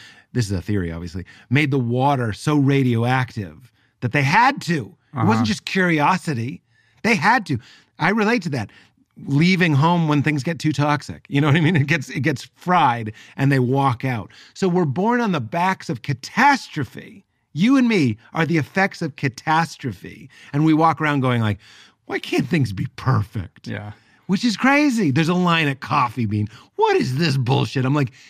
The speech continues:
Speaker 1: "You're here because something from space wiped out the entire planet." And, and we forget that. That's how it works. I lose my temper, and then there's a greater love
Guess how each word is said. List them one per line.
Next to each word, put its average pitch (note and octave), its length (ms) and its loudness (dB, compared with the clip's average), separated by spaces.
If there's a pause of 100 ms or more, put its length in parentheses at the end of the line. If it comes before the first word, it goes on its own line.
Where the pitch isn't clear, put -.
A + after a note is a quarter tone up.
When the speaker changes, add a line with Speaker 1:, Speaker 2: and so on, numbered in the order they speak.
(160)
Speaker 1:
"You're E3 200 2
here E3 540 0
because C3 340 -2
something C3 460 0
from A2+ 180 0
space - 760 -4 (720)
wiped A#2 540 -2
out A#2+ 200 -2
the A2+ 100 0
entire G2 400 -2
planet." G#2+ 680 -4 (320)
And, D#3 180 -2
and E3 140 -2
we F3+ 100 -2
forget G#2 360 -8
that. F#2 200 -8
That's C#3+ 220 -4
how C3 180 0
it A#2 80 -8
works. G#2+ 260 -8 (300)
I A#2+ 120 0
lose C#3+ 220 4
my D3+ 120 4
temper, C3+ 480 -4 (140)
and A2 160 0
then A2 120 2
there's G#2 160 -2
a G#2 60 -2
greater A#2+ 800 -2
love G#2 580 -4